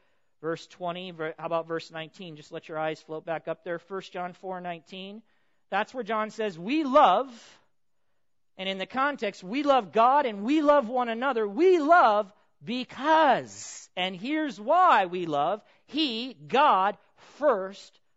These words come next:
loved us. It wasn't that we loved and then God loved us.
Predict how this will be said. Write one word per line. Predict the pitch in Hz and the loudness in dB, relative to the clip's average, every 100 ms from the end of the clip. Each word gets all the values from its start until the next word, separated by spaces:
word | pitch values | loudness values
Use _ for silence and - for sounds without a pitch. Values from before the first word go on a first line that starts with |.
| _ _ | _ _
loved | 165 196 156 139 147 151 _ _ _ _ _ _ _ _ - | -2 0 0 -2 -6 -12 _ _ _ _ _ _ _ _ -2
us. | 185 107 - - - _ _ _ _ _ _ _ _ _ | 0 -2 -10 -20 -20 _ _ _ _ _ _ _ _ _
It | - 208 233 | -14 -6 0
wasn't | 302 320 | 0 2
that | 240 | -4
we | 202 302 285 | 0 0 2
loved | 226 214 208 | 6 6 4
and | 196 | -4
then | 196 | -8
God | 175 214 220 | 0 2 4
loved | 202 185 175 | 0 -4 -2
us. | 226 | -2